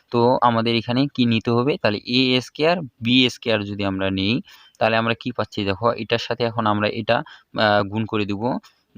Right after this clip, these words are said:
এ কিউব, আর হচ্ছে, আহ, এ, এ আর এ স্কয়ার, এ কিউব, আর এখানে হচ্ছে এ, আহ, এখানে আমরা কি পাচ্ছি? বি স্কয়ার।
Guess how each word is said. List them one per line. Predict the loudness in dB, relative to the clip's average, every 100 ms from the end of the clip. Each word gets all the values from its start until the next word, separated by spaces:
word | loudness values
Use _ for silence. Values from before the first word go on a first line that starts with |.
| 2 2 0
এ | -2 0 -2
কিউব, | -4 -2 -2 -6 -12 _ -20 _ _ _ -2
আর | 2 4 2 0
হচ্ছে, | -8 -6 -6 -2
আহ, | 2 2 0 -10 _
এ, | -6 -4 -6 -8
এ | -2 0 2 4
আর | 2
এ | 0 -2 0 -2
স্কয়ার, | -4 -4 0
এ | 0
কিউব, | 0 -4 -6 -10 -20 -20 -20 -10
আর | 0 2 2
এখানে | -2 -6 -6
হচ্ছে | -6 -4
এ, | -4 0 2 2 0 -8 _ _ _ _ _ _ _ -20 _ _ _
আহ, | 2 4 4 2 0 -4
এখানে | -8 -6 -4 -2 -2
আমরা | -2 -4
কি | -6
পাচ্ছি? | -2 -2 -2 -8 -8 -8 -14 _ _ _ _
বি | 2 2 2
স্কয়ার। | -4 -4 -4